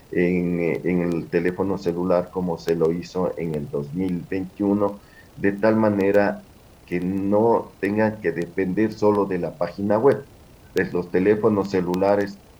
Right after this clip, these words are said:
todos los, o una mayor, la mayor parte de los ecuatorianos estamos acostumbrados a los teléfonos inteligentes en los dos sistemas operativos, tanto ios como, eh, Android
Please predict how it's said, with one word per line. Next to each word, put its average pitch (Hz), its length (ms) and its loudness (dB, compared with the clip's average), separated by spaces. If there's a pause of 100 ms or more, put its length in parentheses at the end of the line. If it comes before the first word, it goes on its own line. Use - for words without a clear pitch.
(420)
todos 110 420 4
los, 85 180 -6 (760)
o 80 160 -6 (140)
una 95 280 -2
mayor, 92 480 2
la 87 140 2
mayor 85 300 0
parte 95 320 -2
de 87 60 -2
los 87 120 -2
ecuatorianos 95 600 -2 (400)
estamos 104 520 0
acostumbrados 87 800 0
a 82 80 0
los 82 160 -4
teléfonos 85 800 -2
inteligentes 101 880 -4 (460)
en 90 580 0
los 87 220 0
dos 113 200 4
sistemas 87 480 -4
operativos, 73 760 -6
tanto 87 500 0 (180)
ios 90 480 0
como, 78 360 -4 (440)
eh, 71 360 2
Android 104 420 2